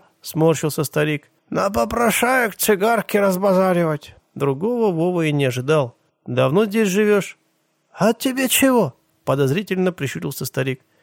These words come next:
«Тут женщина жила, м, неуверенно сказал Вова, с двумя дочерьми. Одна из девушек слепая была, знаешь их?» «Родственник? Аль жених?» «Знаешь».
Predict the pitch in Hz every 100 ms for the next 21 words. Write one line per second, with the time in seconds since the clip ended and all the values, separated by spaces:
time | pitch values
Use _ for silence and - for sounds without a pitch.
0 | _ - 175 - - 185 233 - 139 131
1 | 120 139 135 120 110 - - 135 123 117
2 | 117 113 - _ - 143 135 127 156 170
3 | 147 - 135 135 127 123 117 117 _ _
4 | - - - 147 147 190 196 160 - 190
5 | 160 113 _ _ - 127 180 240 226 160
6 | 208 214 - 175 - 151 208 220 170 131
7 | 127 113 131 190 233 170 107 - - _
8 | _ _ 170 160 262 - - 294 294 302
9 | 294 - 190 208 185 139 202 190 269 -
10 | _ _ _ 135 127 208 220 117 -